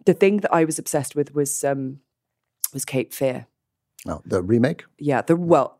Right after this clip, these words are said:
Speaker 1: now, of course, I'm obsessed with
Speaker 2: The original.
Speaker 1: The Robert Mitchum original. But I was obsessed with the remake because the scene where Robert De Niro comes to the high school to seduce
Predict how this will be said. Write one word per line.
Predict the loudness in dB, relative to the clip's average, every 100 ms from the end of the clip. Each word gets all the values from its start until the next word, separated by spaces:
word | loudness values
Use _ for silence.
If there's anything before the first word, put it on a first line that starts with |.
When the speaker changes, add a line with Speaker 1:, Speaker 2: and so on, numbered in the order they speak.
| -4
Speaker 1:
now, | 2 4 6 4
of | 2
course, | 2 0 2
I'm | -2 -2
obsessed | -2 -2 -2 -4 -6
with | -8 -8 _ _ _ -6
Speaker 2:
The | -6
original. | -6 -8 -6
Speaker 1:
The | -4
Robert | -4 -6
Mitchum | -8 -8 -8 -8 -14 _ -10
original. | -6 -6 -8 -10 -10 -12 _ _ _ _ _ _
But | 2
I | 2
was | 2 -2
obsessed | -4 -2 -4
with | -6
the |
remake | -4 -2 -2 -6
because | -10 -8 -4 -2 -2 -6 -10 -12 _
the | -4
scene | -4 -2 -2 -2 -4 -4
where | -4 -2
Robert | -2 -4
De | -6
Niro | -4 -4 -4 -4 -8 _ _ _ _ _ _
comes | -8 -6 -4 -8
to | -10
the | -6
high | -6
school | -6 -8 -10 -10
to | -12
seduce | -8 -8 -4 -4 -4 -8 -10 -12